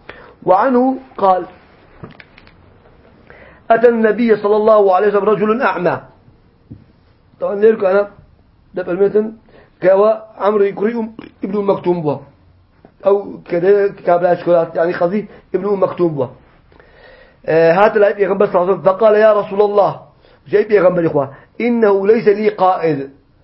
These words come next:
كسي يقني دستن بقريتن لبو نيجن بيني. "يقودني إلى المسجد". بدو مزقفتن با. فرخص له. رخصتي داعي كم ذات. فلما ولى كاتك بشتي ذكر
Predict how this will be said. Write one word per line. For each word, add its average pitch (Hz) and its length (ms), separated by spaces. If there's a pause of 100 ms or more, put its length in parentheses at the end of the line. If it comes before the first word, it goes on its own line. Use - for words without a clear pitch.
(460)
كسي 220 240
يقني 220 340
دستن 196 380
بقريتن 196 500 (180)
لبو 185 420
نيجن 180 440
بيني. 143 300 (300)
"يقودني 202 880 (500)
إلى 214 160
المسجد". 185 680 (340)
بدو 175 180
مزقفتن 175 460
با. 135 220 (400)
فرخص 202 600
له. 185 380 (960)
رخصتي 170 460
داعي 143 220
كم 139 160
ذات. 131 240 (720)
فلما 214 520
ولى 208 680 (540)
كاتك 185 480
بشتي 220 260
ذكر 196 320